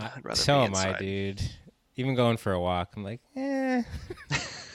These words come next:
Speaker 2: It's
Speaker 1: Is it
Speaker 2: pretty chilly
Speaker 1: raining?
Speaker 2: out
Speaker 1: It looks
Speaker 2: today.
Speaker 1: like it might. <laughs> Maybe not. <laughs>
Speaker 2: Yeah.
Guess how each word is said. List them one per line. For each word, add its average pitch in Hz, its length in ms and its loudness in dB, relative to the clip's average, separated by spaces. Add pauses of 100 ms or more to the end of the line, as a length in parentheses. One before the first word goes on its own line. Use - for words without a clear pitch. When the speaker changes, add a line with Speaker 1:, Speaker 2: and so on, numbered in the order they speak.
(280)
Speaker 2:
It's - 120 -6
Speaker 1:
Is 156 80 -4
it 240 140 8
Speaker 2:
pretty 214 160 6
chilly 285 160 4
Speaker 1:
raining? 294 160 4
Speaker 2:
out - 240 -2
Speaker 1:
It - 60 0
looks - 160 2
Speaker 2:
today. - 60 6
Speaker 1:
like 202 120 4
it 104 140 2
might. 165 1600 6 (200)
<laughs> - 100 -16
Maybe 165 220 4
not. 139 280 6 (680)
<laughs> - 640 2
Speaker 2:
Yeah. 82 200 0